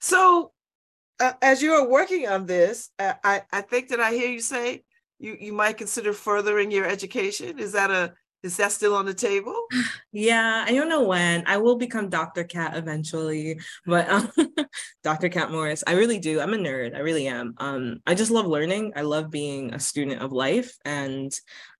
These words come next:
Speaker 2: um, I really, so my undergraduate background, you know, I have my master's in public policy, but before that, I have a, um,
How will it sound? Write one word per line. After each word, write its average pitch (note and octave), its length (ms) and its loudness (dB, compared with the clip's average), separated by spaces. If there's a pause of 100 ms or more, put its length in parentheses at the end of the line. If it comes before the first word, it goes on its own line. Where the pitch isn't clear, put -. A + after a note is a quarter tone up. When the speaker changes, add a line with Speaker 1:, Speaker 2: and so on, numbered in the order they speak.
Speaker 2:
um, B2+ 540 -2 (560)
I D#3+ 520 4
really, D#3 880 0 (440)
so - 140 -2
my E3 180 2
undergraduate D#3+ 680 -2
background, C3+ 720 -8
you C#3+ 100 -6
know, C3 100 -2
I C3+ 60 2
have D#3 80 2
my D#3 120 2
master's D3+ 380 0
in D3+ 60 -6
public C3+ 260 -6
policy, A#3 360 0
but C#3+ 260 -6
before G3+ 300 -2
that, D#3 280 -2
I C#3+ 80 -6
have D3 260 -4
a, C3+ 200 -2 (640)
um, C#3 380 -4